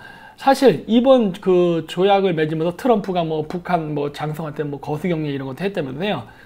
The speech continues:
이런 것들은요, 중요한 게 아니에요. 왜? 지금 미국의 목적은 폐쇄된 북한을 개방사회로 이끌어서 그 체제를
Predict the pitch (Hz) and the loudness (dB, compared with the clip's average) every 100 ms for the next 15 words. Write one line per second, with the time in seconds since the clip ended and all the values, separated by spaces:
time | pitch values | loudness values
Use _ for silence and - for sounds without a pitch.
0 | _ _ - 175 - 196 196 160 175 - | _ _ -4 -2 2 0 0 -4 -4 -4
1 | - 175 175 151 165 123 147 139 120 160 | -4 -2 -2 -4 -6 -6 -8 -10 -6 -2
2 | 185 117 - - - - _ - 196 196 | -2 -4 -14 -20 -20 -20 _ -8 -2 -2
3 | 139 156 175 185 160 147 156 185 247 - | -2 -2 0 0 -2 -4 -4 -2 -2 -6
4 | - - - 269 262 220 196 170 147 143 | -20 -10 -2 0 2 0 0 -4 -8 -4
5 | 202 269 - - - - 160 202 214 208 | -4 -4 -8 -20 -16 -4 2 4 2 2
6 | 190 175 170 160 156 - 143 131 220 175 | 2 2 0 -4 -6 -6 -6 -2 0 0
7 | 110 - - - - 220 233 - - 269 | -2 -14 -20 -16 0 2 2 0 -4 0
8 | 214 180 190 123 | 2 2 2 0